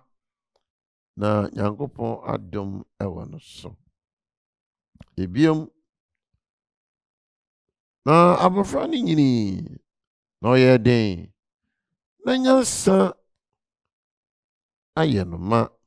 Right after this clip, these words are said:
na Onyankopɔn adom ɛwɔ no so. Saa ɛnɛpɛ yi a Ɛwɔ Yesu mu yi, me mpaebɔ ne sɛ awofoɔ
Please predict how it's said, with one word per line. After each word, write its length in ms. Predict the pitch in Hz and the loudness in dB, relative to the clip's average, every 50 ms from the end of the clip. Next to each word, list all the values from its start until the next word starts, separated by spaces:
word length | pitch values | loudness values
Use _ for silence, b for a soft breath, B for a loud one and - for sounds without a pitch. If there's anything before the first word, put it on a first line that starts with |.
| _ _ _ _ _ _ _ _ _ _ _ _ _ _ _ _ _ _ _ _ _ _ _ _ _ _ _ _ _ _ | _ _ _ _ _ _ _ _ _ _ _ _ _ _ _ _ _ _ _ _ _ _ _ _ _ _ _ _ _ _
na 400 | 90 95 98 98 98 95 95 - - _ _ | -6 -4 -2 -2 -2 -2 -4 -4 -8 _ _
Onyankopɔn 760 | - 95 92 92 92 92 90 - 123 - - - 104 101 - _ - | -12 -10 -8 -8 -8 -8 -10 -14 -16 -14 -12 -12 -12 -12 -12 _ -8
adom 540 | 110 107 98 90 76 95 92 90 95 - - _ _ _ | -8 -8 -8 -10 -14 -14 -14 -12 -14 -16 -18 _ _ _
ɛwɔ 280 | 90 87 82 80 80 80 | -12 -12 -12 -14 -16 -18
no 100 | - - | -20 -20
so. 380 | _ - - - 85 82 80 _ _ _ _ _ _ _ _ _ _ _ _ _ _ _ _ _ _ _ _ _ _ _ _ _ _ _ _ _ _ _ _ _ _ _ _ _ _ _ _ _ _ _ _ _ | _ -20 -20 -20 -20 -20 -20 _ _ _ _ _ _ _ _ _ _ _ _ _ _ _ _ _ _ _ _ _ _ _ _ _ _ _ _ _ _ _ _ _ _ _ _ _ _ _ _ _ _ _ _ _
Saa 720 | - - - - - 131 143 165 185 202 214 220 233 - - - _ _ _ _ _ - | -20 -16 -16 -8 0 6 8 10 12 12 12 10 8 4 0 -6 _ _ _ _ _ -2
ɛnɛpɛ 440 | 127 135 143 139 - _ - 175 | 0 2 2 0 0 _ 4 4
yi 240 | 196 190 185 185 190 | 6 6 6 8 10
a 120 | 175 139 110 - - _ _ _ _ _ _ _ _ _ _ _ _ _ _ _ _ _ _ _ _ _ _ _ _ _ _ _ _ _ _ _ _ _ _ _ _ _ _ _ _ _ | 10 10 8 6 0 _ _ _ _ _ _ _ _ _ _ _ _ _ _ _ _ _ _ _ _ _ _ _ _ _ _ _ _ _ _ _ _ _ _ _ _ _ _ _ _ _
Ɛwɔ 180 | 101 117 147 180 180 | -4 -2 0 2 6
Yesu 380 | 165 160 165 160 - 135 131 | 8 8 6 6 2 -4 -6
mu 120 | 131 143 143 | -6 -4 -2
yi, 120 | 135 135 | -2 -2
me 120 | 131 147 175 | -2 -2 -4
mpaebɔ 400 | 180 - 240 226 208 180 165 170 170 | 2 4 6 6 6 4 2 0 -2
ne 80 | 165 165 | -2 -2
sɛ 260 | 156 - - - 156 151 139 - - - _ _ _ | -4 -4 0 2 4 4 4 2 0 -6 _ _ _
awofoɔ 460 | - 98 117 139 139 - - 151 147 | -4 -2 -2 -2 -4 -8 -8 -8 -8